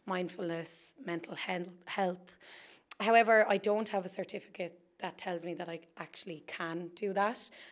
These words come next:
and this podcast is no different. So my experience very much gave me my education, if that makes sense. I don't have a cert.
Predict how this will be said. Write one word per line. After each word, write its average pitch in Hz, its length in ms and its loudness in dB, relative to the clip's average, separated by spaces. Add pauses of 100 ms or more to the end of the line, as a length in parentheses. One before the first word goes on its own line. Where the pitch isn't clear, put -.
(160)
and 180 140 0
this 180 140 -4
podcast 170 520 -10
is 220 120 -10
no 170 100 -4
different. 165 500 -8
So 165 420 -6 (340)
my 190 420 4
experience 180 800 -2 (100)
very 175 260 -2
much 160 480 -8 (680)
gave 175 280 -4
me 175 140 0
my 165 340 -2 (120)
education, 190 640 -10 (140)
if - 120 -16
that 196 160 -8
makes 170 220 -8
sense. 170 300 -6 (260)
I 190 60 2
don't 196 180 8
have 220 160 2
a - 20 -4
cert. 190 460 0